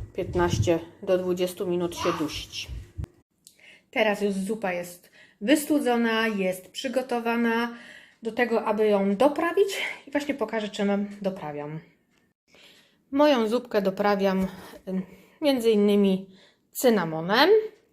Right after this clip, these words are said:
kardamonem, curry, pieprzem, solą oraz śmietanką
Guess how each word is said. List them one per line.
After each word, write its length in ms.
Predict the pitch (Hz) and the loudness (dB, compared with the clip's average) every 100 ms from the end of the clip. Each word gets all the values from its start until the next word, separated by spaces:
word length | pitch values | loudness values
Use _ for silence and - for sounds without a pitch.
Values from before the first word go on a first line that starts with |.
| _ _ _ _ | _ _ _ _
kardamonem, 880 | - 226 202 185 170 165 170 208 320 415 415 - _ _ _ - | -2 0 2 0 -2 -2 0 4 6 6 2 -10 _ _ _ -8
curry, 640 | 196 170 185 226 427 427 - _ _ _ - | -2 0 4 6 6 4 -10 _ _ _ -6
pieprzem, 640 | 370 381 - 320 294 294 285 | -4 -4 0 2 4 2 -2
solą 720 | - 233 220 214 214 220 - _ _ _ | 0 4 6 6 2 -2 -12 _ _ _
oraz 680 | 226 226 214 208 208 - _ | 0 2 2 0 -2 -12 _
śmietanką 840 | - - 247 202 190 196 202 202 | -14 -6 -4 -2 -4 -2 0 0